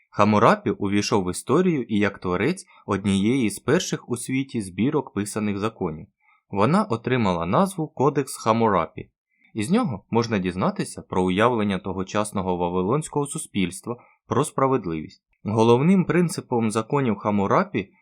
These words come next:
було поняття "око за око", що означало, скільки втрачено, стільки має бути відплачено. Якщо людина вкрала майно,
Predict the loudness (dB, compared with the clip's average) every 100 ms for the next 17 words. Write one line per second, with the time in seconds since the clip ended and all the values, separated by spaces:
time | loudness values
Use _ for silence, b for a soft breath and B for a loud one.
0 | b -2 2 2 2 0 2 0 0 -4
1 | 0 2 2 2 2 4 4 0 -8 -16
2 | _ -8 -2 -2 0 -4 -2 0 0 -2
3 | -6 -14 0 2 2 -2 -6 -2 0 0
4 | 0 -2 -2 -4 -2 -2 0 0 2 2
5 | 0 0 -2 -2 -2 -2 -2 -2 -4 -16
6 | -16 _ _ _ _ -4 -4 2 2 2
7 | 2 2 0 -2 2 4 4 2 -2 -2
8 | -6